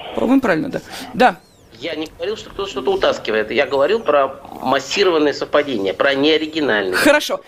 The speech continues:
Speaker 1: А, будут неоригинальны и, а, будут уличены в массированном совпадении, скажем так.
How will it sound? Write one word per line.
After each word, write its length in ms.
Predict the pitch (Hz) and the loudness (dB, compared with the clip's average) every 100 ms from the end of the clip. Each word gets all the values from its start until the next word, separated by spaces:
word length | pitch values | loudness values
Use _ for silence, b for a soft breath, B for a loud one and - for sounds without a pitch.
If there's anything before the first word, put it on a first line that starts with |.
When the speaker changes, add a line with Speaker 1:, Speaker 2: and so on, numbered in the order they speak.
| B | B
Speaker 1:
А, 320 | - 220 220 202 | 2 4 4 2
будут 420 | 202 349 392 - | 0 0 0 2
неоригинальны 840 | 269 349 320 311 208 285 381 349 277 | 4 6 4 4 0 2 2 2 0
и, 340 | - 269 277 | 2 4 6
а, 260 | 269 247 240 | 4 2 2
будут 280 | 320 285 | 0 2
уличены 380 | 277 262 311 320 | 2 4 4 4
в 60 | 285 | 4
массированном 580 | 247 262 302 294 269 254 | 2 2 0 2 2 2
совпадении, 600 | 247 - 240 196 156 165 | 0 0 0 2 0 0
скажем 340 | - 220 196 | 2 0 0
так. 240 | - 127 | -4 -6